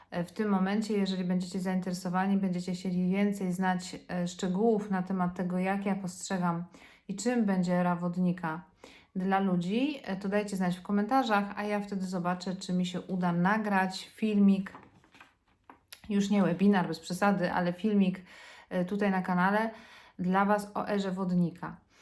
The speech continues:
E, ale a propos webinaru, to przypominam, że dla chętnych,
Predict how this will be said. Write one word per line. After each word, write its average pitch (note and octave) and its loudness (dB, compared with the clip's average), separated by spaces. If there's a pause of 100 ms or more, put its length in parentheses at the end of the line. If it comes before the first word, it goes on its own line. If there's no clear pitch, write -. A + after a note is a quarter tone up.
(520)
E, G3+ 4
ale C4 8
a A3 6
propos G3 -2
webinaru, A3+ 4
to G3+ -4
przypominam, F#3+ 0
że F3+ -2
dla F3+ 2
chętnych, G#3+ -2